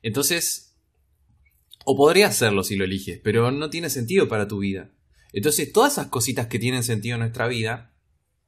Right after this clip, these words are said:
y ahora se me fue un poco el hilo de lo que te quería decir por, por andar bromeando, tiene que ver con esto, de que si yo no soy auténtico con mi vida, porque aprendí a ser, eh,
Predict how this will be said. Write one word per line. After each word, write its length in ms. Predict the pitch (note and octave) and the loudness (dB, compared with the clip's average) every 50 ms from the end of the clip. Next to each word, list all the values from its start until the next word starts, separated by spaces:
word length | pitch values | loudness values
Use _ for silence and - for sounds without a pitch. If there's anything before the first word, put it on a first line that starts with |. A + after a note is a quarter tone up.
| _ _ _ _ _ _ | _ _ _ _ _ _
y 140 | - G2+ G2 | -6 -2 0
ahora 200 | F#2+ G2+ A2 A2+ | 2 2 2 0
se 100 | A2+ G#2 | 0 -2
me 120 | G2 F#2+ | -4 -2
fue 100 | G2 A2 | -2 -2
un 80 | G#2+ G2 | -2 -2
poco 200 | A2+ G#2 A2+ A2 | -2 -2 0 -2
el 80 | A2 | -2
hilo 140 | A#2+ A2 G#2+ | 0 0 0
de 80 | G2+ G2 | 0 -2
lo 120 | G2 F#2+ | -2 -4
que 80 | - F#2+ | -6 -6
te 100 | G2+ F#2 | -6 -6
quería 220 | G2 G2 G#2+ G#2+ | -4 -4 -2 -2
decir 260 | G#2 G2+ - A#2 F#2+ | -2 -2 -4 -6 -6
por, 280 | E2 F2+ E2+ - - _ _ _ _ _ _ | -6 -6 -6 -6 -10 _ _ _ _ _ _
por 160 | - G2+ F#2 | -10 -8 -6
andar 240 | F#2+ F#2+ F#2+ G#2+ G#2+ | -4 -4 -2 -2 -2
bromeando, 580 | G#2+ A2 A2+ A#2 B2 A#2+ A2 G#2+ A2 A2+ A#2 _ _ _ _ _ _ _ _ - - _ _ _ _ _ _ _ _ _ _ _ _ _ _ _ _ _ _ _ _ _ _ _ _ _ _ _ _ _ _ _ _ _ _ _ _ | -2 -2 -2 -2 -2 -2 -2 -4 -6 -8 -10 _ _ _ _ _ _ _ _ -20 -20 _ _ _ _ _ _ _ _ _ _ _ _ _ _ _ _ _ _ _ _ _ _ _ _ _ _ _ _ _ _ _ _ _ _ _ _
tiene 260 | - F#3 G#3 A3 G#3 | -2 0 2 2 2
que 100 | - D3 | 0 0
ver 160 | C#3+ E3+ - - | 0 -2 0 0
con 160 | - D3+ F#3+ | 0 0 0
esto, 540 | C4 C#4 - - - - G#2 G#2 - - _ _ - | 0 0 -2 -4 -4 -4 -4 -6 -12 -20 _ _ -6
de 160 | - A2+ A#2 | -4 -2 0
que 100 | A#2 B2+ | 0 0
si 140 | B2+ D3+ D#3 | 0 2 4
yo 100 | G#3+ B3+ | 4 4
no 100 | C4+ C4 | 4 2
soy 160 | - B3+ A#3 | 4 4 4
auténtico 520 | G#3+ G3 G3+ F#3+ F3+ - - B2 A#2 A2+ | 4 4 4 2 2 2 2 0 2 2
con 140 | A2+ A#2 G#2 | 2 2 2
mi 120 | A#2+ C3+ D3 | 2 0 2
vida, 520 | D3+ C#3 A#2+ A2+ A#2 A#2 A#2 - _ _ _ _ _ _ _ _ _ _ _ _ _ _ _ _ _ _ _ _ _ _ _ _ _ _ _ | 2 2 2 2 0 -2 -4 -10 _ _ _ _ _ _ _ _ _ _ _ _ _ _ _ _ _ _ _ _ _ _ _ _ _ _ _
porque 360 | - G#2 G2 G2+ - A2+ G#2+ G#2 | -4 -4 -4 -2 -2 2 2 2
aprendí 840 | G#2+ G#2 G#2+ G#2+ G2+ A2 C3+ E3+ F#3 F3 E3 D3+ D3 - _ _ _ _ _ _ _ _ _ _ _ _ | 2 2 2 0 -2 -2 -2 -2 -2 -2 -2 -6 -8 -14 _ _ _ _ _ _ _ _ _ _ _ _
a 120 | - G2+ | -8 -6
ser, 240 | G#2 - - C3+ C#3 C3 | -4 0 0 2 2 2
eh, 760 | C3+ B2 A#2 A2+ A2 G#2+ G#2+ G#2 G2+ G2+ G2 G2 F#2 - - | 2 2 0 0 -2 -2 -4 -4 -6 -6 -6 -8 -10 -12 -16